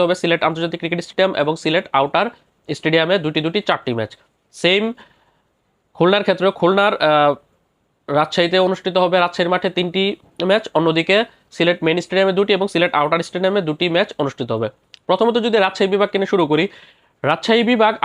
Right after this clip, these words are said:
আগামী চোদ্দ সেপ্টেম্বর সকাল নয়টা ত্রিশ মিনিটে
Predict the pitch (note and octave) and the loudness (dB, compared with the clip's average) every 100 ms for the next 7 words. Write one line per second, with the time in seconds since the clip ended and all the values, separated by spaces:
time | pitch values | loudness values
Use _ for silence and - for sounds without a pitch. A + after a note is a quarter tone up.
0 | E3+ F#3+ G3 G#3 G#3+ _ - F#3+ F3+ F#3+ | 0 0 0 0 -2 _ 0 0 0 0
1 | G#3+ - G3 - G3+ F3 F#3 - E3 E3+ | 0 0 -2 0 0 0 0 0 -2 0
2 | F3 E3 E3 F3 - G3+ - F#3+ E3+ E3+ | 0 0 0 -2 -2 -2 -2 -2 -2 0